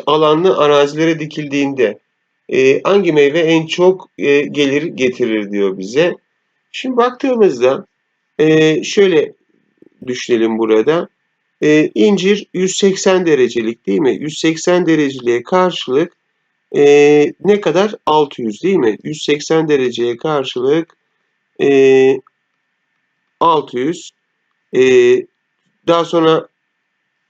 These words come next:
e, kiraz ne peki? Kiraz doksan dereceye karşılık ne kadar? E, beş yüz üretim miktarı. E,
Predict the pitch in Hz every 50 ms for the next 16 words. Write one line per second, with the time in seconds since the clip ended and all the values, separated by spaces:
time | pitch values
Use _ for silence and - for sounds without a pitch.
0 | _ _ _ _ _ _ _ _ _ _ - 143 143 143 143 143 143 - - 160
1 | 151 165 170 165 156 139 139 127 113 117 - 120 110 - 123 117 - - 123 123
2 | 131 156 170 165 - - - 135 135 135 - - 170 175 175 165 160 139 131 123
3 | 113 - 117 117 117 117 - 160 165 160 151 147 - - 127 143 156 156 - 160
4 | 165 160 160 147 135 156 180 190 190 - _ _ _ _ _ _ _ _ _ _
5 | _ - 135 135 135 135 131 135 - - 131 143 151 147 143 - - - 120 117
6 | 117 - - 120 113 110 107 - - 127 156 170 170 160 - - 175 165 160 160
7 | 160 170 175 165 - - _ _ _ _ _ _ _ _ _ _ _ - 135